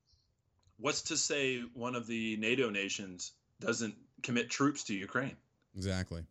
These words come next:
Speaker 1: Uh, and then once that happens,
Speaker 2: Yeah.
Speaker 1: you know, you're gonna tr-,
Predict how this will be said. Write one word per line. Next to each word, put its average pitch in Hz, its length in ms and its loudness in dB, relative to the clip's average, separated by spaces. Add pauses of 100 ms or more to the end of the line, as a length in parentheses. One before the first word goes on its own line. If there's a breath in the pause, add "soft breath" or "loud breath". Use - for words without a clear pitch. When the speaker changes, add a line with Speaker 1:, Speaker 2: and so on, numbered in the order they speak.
(280)
Speaker 1:
Uh, 113 220 4 (120)
and 123 180 2
then 120 140 2
once 143 200 2
that 127 180 6
happens, 117 640 -4 (100)
Speaker 2:
Yeah. 101 180 2 (380)
Speaker 1:
you 113 140 -2
know, 110 100 2
you're 120 140 2
gonna 131 160 2
tr-, 165 320 2